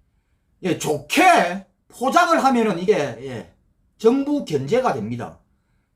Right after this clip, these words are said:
그런데 이걸요, 저들이 이야기하는 그 액면 그대로 이야기를 하면은요,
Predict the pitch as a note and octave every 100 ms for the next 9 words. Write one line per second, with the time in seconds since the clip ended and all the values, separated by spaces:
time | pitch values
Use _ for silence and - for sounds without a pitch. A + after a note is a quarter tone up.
0 | - C#4 C4+ G#3+ A#3 C#4+ A#3+ F3 A2 F#2+
1 | _ _ _ - D4+ F4+ E4 A3+ G#3 A#3
2 | B3 A#3 A#3 G3+ - - F#4 F#4+ F#4+ F#4
3 | A#3+ A#3 D#4 G3+ F3+ G3+ F3 F3 A3+ F#3+
4 | C#3 F#3 A#2 B2+